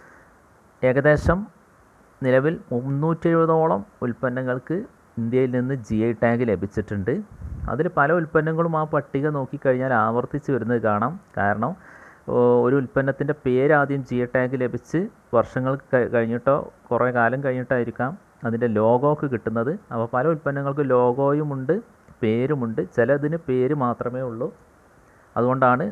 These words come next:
ആ ഒ-, പട്ടികയിലെ പല ഉൽപ്പന്നങ്ങളും ആവർത്തിച്ച് വരുന്നുണ്ട്. ഇന്ത്യയിൽ കർണാടകയിൽ നിന്നാണ് ഏറ്റവും കൂടുതൽ ജി ഐ ടാഗ്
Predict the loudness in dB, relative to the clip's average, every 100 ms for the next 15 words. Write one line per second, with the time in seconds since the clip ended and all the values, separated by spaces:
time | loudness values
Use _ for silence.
0 | -2 0 0 -2 -6 -2 -2 0 -2 0
1 | -2 0 0 0 -2 -2 -4 -4 -4 -6
2 | -10 _ -4 -2 0 -2 -4 -2 0 0
3 | 0 -4 -4 -8 _ _ _ _ _ -20
4 | -16 -6 -2 0 0 -2 -6 0 0 2
5 | 0 2 2 0 -2 0 0 -2 -8 -8
6 | -8 -2 -4 -2 -4 -2 0 -2 -4 _
7 | _ _ _ _ -12 -8 -4 -2 -2 2
8 | 2 2 -2